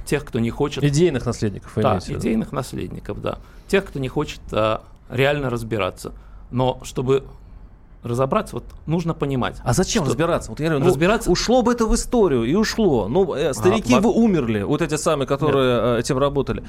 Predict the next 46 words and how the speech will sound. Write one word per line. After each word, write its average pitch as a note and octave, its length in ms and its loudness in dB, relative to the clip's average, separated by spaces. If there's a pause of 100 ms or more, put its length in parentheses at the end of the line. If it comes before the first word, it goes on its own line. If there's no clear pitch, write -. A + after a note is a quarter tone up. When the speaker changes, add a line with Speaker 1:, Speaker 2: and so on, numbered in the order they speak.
(180)
Speaker 2:
Их G3+ 220 2
потомки G#3+ 440 2
забыли, F#3+ 580 2
они, F3 300 2
э, - 20 6
Speaker 1:
Да. F3+ 80 4
Дело E3+ 280 4 (160)
в - 60 -12
Speaker 2:
совершенно C3 380 4
Speaker 1:
том, G#3 80 6
Speaker 2:
им - 0 -
не G3+ 120 4
Speaker 1:
что, A3+ 120 6
Speaker 2:
нужна F#3 220 4
эта D3 140 -2
фамилия. A2+ 400 2
Speaker 1:
а, - 40 0
Speaker 2:
Зачем B2+ 220 2
Speaker 1:
дело B2 80 0
в - 20 0
том, G3+ 100 4
Speaker 2:
это - 80 0
Speaker 1:
что, - 80 4
Speaker 2:
нужно? A#2+ 140 0
Speaker 1:
вообще A#2+ 240 -4
говоря, C3 440 0 (380)
обществу - 480 -4
нужно B2+ 260 0
понимать, A#2 520 -2 (200)
что - 240 -4
не C3 120 2
остается C#3+ 580 0
ничего C3 500 -2 (640)
неизвестным C#3+ 680 0
и - 120 -8
не A#2+ 120 0
остается C3 460 -2
ничего B2 460 -2 (340)
безнаказанным B2+ 720 -2
хотя A2+ 280 -6
бы A2+ 80 -4
в A2 80 -6
моральном A2+ 460 0
плане. F2+ 340 -4 (360)
Что A#2+ 140 -6
вот A#2+ 160 -2